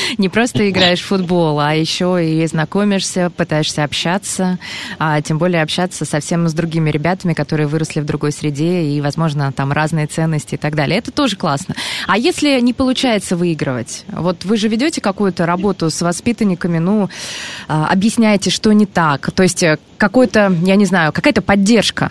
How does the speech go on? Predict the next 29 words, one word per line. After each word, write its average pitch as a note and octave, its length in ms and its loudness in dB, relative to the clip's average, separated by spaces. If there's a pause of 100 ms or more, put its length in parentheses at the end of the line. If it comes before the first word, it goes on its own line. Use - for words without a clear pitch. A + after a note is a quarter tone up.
(140)
она F3+ 300 4
и F3 80 0
есть, G3+ 560 0
какая-то G3 340 0
форма, E3 460 0
я E3 80 -2
не F#3 120 0
знаю, F#3 300 2
<laughs> - 0 -
психологическая F#3+ 1000 0
или F3+ 120 2
какая-то F#3+ 400 -2
другая, E3+ 460 0
или F#3 120 2
снова G#3+ 280 2
по-пацански G3+ 680 -2
хлопнул F3 420 0
по E3 100 -2
плечу. A3 420 0
Есть, G3 420 -4
э, D#3 400 -2
какие-то F3 400 -2
методы E3+ 540 0
успокоения? F3+ 880 0 (520)
Что - 220 0
вообще F#3+ 340 0
требуется F3 440 0
сказать E3+ 480 -2
ребятам, E3 800 0